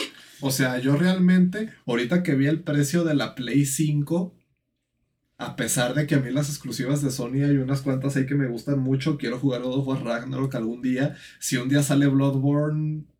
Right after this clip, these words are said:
dos y yo no tengo un Play cinco, me voy a morder un huevo. <laughs> O sea, y a pesar de eso, como que yo dije, "Ay, no, pero la Series S sí me gustaría tenerla de todos modos".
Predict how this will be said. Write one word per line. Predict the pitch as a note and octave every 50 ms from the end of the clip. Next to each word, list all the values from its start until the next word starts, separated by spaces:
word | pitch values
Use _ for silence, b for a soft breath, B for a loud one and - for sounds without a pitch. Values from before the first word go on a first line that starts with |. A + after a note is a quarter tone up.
| _ _ _
dos | D#3+ C3+ C3+ C3+ D3 D3 C#3+ -
y | C3 A#2
yo | A#2 A#2+
no | C3 C3+
tengo | C3 C3 C3 C3+ C#3
un | C#3+ C#3
Play | C3+ C3 C3+ C3
cinco, | - C#3+ C#3 C#3 C#3 - D3+ D3+
me | D3+ C#3+ B2
voy | A#2+ B2 C3
a | C#3
morder | C#3+ C#3 B2+ B2 A#2+ C3+
un | C#3 C#3 C3
huevo. | C#3 C3+ C#3 D3+ F3 F3+ - -
<laughs> | - - B B B B B B B _ _ - - - B3+ A#3+ - - C4+ C4+ F#3+ - A#3
O | - C3
sea, | - - C3 B2+ B2 - - - C#3
y | D3+ D#3+ E3
a | D#3+ D3+
pesar | D#3+ D3+ C#3 D#3 D#3+ D#3+ E3
de | F#3+ G3 G3 G3
eso, | F#3 F#3 F#3 G#3+ A3+ A3 - - _
como | - C#3+ C3+ C3+ C3 C3
que | C#3 C3
yo | C3 C3
dije, | C3+ C3+ C3 C3 -
"Ay, | - - C#3 C#3+ C#3
no, | C3 A#2 A#2 A2+ -
pero | D3 C#3 C3+
la | C3 B2+ A#2+ A#2+
Series | - B2 A#2+ B2 C3+ D3 C#3 C3
S | C#3 C3 C3+ D3 C#3
sí | - C#3 B2+
me | B2 C3+
gustaría | C#3 D3 C#3+ C#3 - C3 B2 A#2+ A#2+ -
tenerla | C#3+ C#3 C3 A#2+ A#2+ A#2 C3 C3 B2+ B2
de | A#2+ A2
todos | - A2+ A2 A#2+ C3 C3
modos". | C3+ B2+ A2+ A2+ A2+ A#2 A2+ A2+ - -